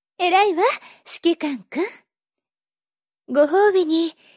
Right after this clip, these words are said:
一日頑張れるおまじないをかけてあげるわね。<laughs> ベッドから飛び起きちゃった。元気いっぱいね。続きはお仕事が終わっ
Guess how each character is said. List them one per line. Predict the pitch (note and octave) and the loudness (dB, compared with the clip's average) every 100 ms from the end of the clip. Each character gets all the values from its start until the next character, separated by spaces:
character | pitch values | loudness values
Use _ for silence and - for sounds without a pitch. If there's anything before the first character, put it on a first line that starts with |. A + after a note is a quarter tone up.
| _ _ _ - | _ _ _ -2
一 | D#4+ F4 | -2 -2
日 | E4+ F#4 F#4 E4 | -4 -4 -2 -2
頑 | B3+ D4+ F#4+ | -2 -2 0
張 | |
れ | A4+ A#4+ G#4+ | 2 2 2
る | C4+ | 0
お | C4 | -2
ま | D4+ | -4
じ | F4+ | -2
な | G4+ | -4
い | G#4 | 0
を | G#4 | 0
か | G#4+ | 0
け | G#4+ A4+ | 0 0
て | D#4+ | 0
あ | |
げ | B3+ C#4+ | -2 -2
る | D#4+ | -4
わ | D4 | -6
ね。 | A3 D4 | -6 -8
<laughs> | A4+ - _ _ _ _ _ - - - - _ - - - - _ _ _ _ _ _ _ - - - - - - - - _ _ _ - - - - - - _ _ _ - C#5+ - - - B4 - B4 F#4 A#4+ - - - - C6+ C6+ - - G#4 | -8 -12 _ _ _ _ _ -20 -20 -20 -20 _ -20 -20 -20 -20 _ _ _ _ _ _ _ -20 -20 -20 -20 -20 -20 -20 -20 _ _ _ -14 -8 -6 -6 -12 -20 _ _ _ -2 -2 -4 -12 -4 -4 -4 -8 -8 -12 -14 -20 -10 -6 -6 -8 -14 -6 -2
ベ | G4+ | 0
ッ | A4 | 2
ド | B4+ | 2
か | A#4+ G4 | 2 0
ら | E4 | 0
飛 | E4 D#4+ | -2 -2
び | F#4 | -2
起 | C#5+ | -2
き | - | 0
ち | - | 2
ゃ | D5+ | 2
っ | |
た。 | _ - A#4 B4+ C5 - _ _ _ - | _ 2 2 2 -4 -12 _ _ _ -10
元 | B3 E4 F#4 | -4 -2 -4
気 | - B3+ E3 | -6 -8 -8
い | |
っ | D#3+ - | -10 -4
ぱ | D#4+ | -2
い | F#4 | 0
ね。 | F#4+ A#4+ - - _ _ _ _ _ _ _ _ _ | 0 0 -2 -10 _ _ _ _ _ _ _ _ _
続 | - A#3+ C4 | -6 -4 -4
き | - D#4 | -4 -4
は | D4 C4+ | -4 -6
お | G#3+ | -8
仕 | - - F4+ | -8 -6 -4
事 | G#4 E4 | -4 -4
が | G#3+ E3+ | -8 -16
終 | D#3 | -16
わ | |
っ | F3+ | -18